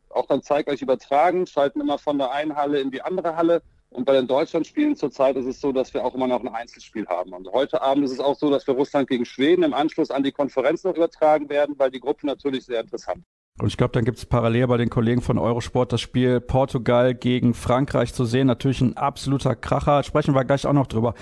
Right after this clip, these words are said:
Speaker 2: Sprechen wir aber zunächst mal über die deutsche Mannschaft. Du hast ja alle Spiele gesehen und auch natürlich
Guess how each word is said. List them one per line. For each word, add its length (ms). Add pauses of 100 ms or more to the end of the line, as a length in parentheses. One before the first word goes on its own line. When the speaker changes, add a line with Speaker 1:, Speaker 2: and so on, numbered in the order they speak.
(220)
Speaker 2:
Sprechen 240
wir 60
aber 180
zunächst 380
mal 120
über 200
die 100
deutsche 300
Mannschaft. 360
Du 60
hast 140
ja 80
alle 160
Spiele 260
gesehen 360
und 120
auch 100
natürlich 360